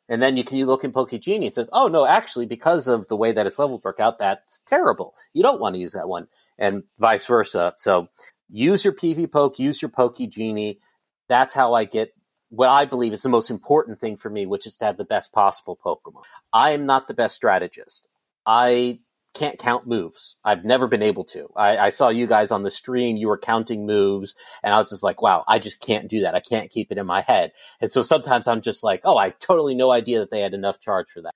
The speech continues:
I make up for that by bringing the best possible Pokemon to the game. My I Vs are always as best as I can get them. Yeah, it's a lot of work. Yeah, it's,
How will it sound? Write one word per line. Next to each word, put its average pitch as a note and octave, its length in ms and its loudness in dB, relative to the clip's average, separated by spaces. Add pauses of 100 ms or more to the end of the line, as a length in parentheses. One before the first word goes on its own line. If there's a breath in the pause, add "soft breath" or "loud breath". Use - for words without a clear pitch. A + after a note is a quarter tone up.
(240)
I B2 140 6
make C3 260 2
up A2 200 2
for B2 80 -2
that G2+ 180 2
by G2 140 -4
bringing A#2 400 -6
the F2+ 160 -6 (120)
best B2+ 300 -2
possible A2+ 500 -2
Pokemon F2+ 760 0 (160)
to G#2 240 -2
the G2 100 -2
game. F2 400 0 (240 loud breath)
My G#2+ 260 2
I A#2+ 140 4
Vs G#2 380 -2
are F2 260 -2
always A#2+ 340 0
as F#2 140 -8
best - 340 -2
as F#2+ 120 -12
I F#2+ 160 -4
can G2 200 -16
get G2+ 240 -8
them. C#2 220 -16 (320)
Yeah, A#2+ 300 4
it's B2 100 -8
a A#2 60 -6
lot A#2+ 180 4
of A#2+ 80 -2
work. B2+ 320 2
Yeah, A#2 280 2
it's, A2 420 -4